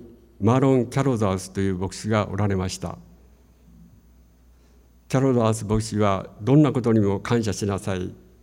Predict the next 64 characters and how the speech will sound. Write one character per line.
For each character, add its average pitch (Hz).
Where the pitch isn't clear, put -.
と 101
い 101
う 101
御 113
言 113
葉 104
を 98
文 113
字 127
通 135
り 110
実 98
践 104
さ 95
れ 98
ま 95
し -
た。 -
「ど 117
ん 151
な 139
こ 120
と 123
に 117
も」 104
と 107
書 113
い 107
て 110
あ 101
る 98
か 92
ら、 92
良 135
い 135
こ 123
と 113
が 104
あ 101
っ 104
た 104
時 101
だ 101
け 104
で 95
な 95
く、 92
悪 127
い 139
こ 135
と 117
が 107
起 110
き -
た 107
時 107
に 101
も 95
感 113
謝 101
し -
ま 92
し -
た。 90